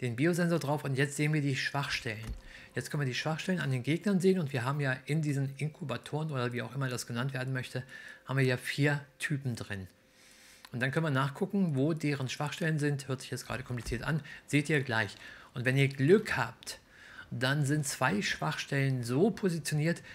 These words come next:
dass ihr sie mit einer Kugel treffen könnt. Der Typ hat schon mal so, so das Quest-Item, aber ihr seht hier, die beiden Schwachstellen krieg ich nicht getroffen. Die krieg ich nicht getroffen. Da, die auch nicht. Und die sind auch alle.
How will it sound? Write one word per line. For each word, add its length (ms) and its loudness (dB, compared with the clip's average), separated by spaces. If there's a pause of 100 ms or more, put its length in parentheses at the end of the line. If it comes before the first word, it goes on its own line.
(140)
dass 160 0
ihr 80 4
sie 120 4
mit 240 -2
einer 280 2
Kugel 300 2
treffen 340 -4
könnt. 360 -12 (1040)
Der 120 4
Typ 160 4
hat 100 0
schon 100 2
mal 100 4
so, 320 0
so 120 -2
das 160 -6
Quest-Item, 760 4 (360)
aber 160 4
ihr 180 4
seht 200 4
hier, 320 0 (140)
die 160 0
beiden 240 2
Schwachstellen 540 -2 (120)
krieg 320 0
ich 160 -4
nicht 160 -2
getroffen. 520 -4 (600)
Die 80 -4
krieg 280 -2
ich 120 -6
nicht 160 -4
getroffen. 540 -6
Da, 240 0
die 240 -2
auch 260 0
nicht. 400 2 (800)
Und 180 0
die 80 6
sind 200 2
auch 300 2
alle. 140 -2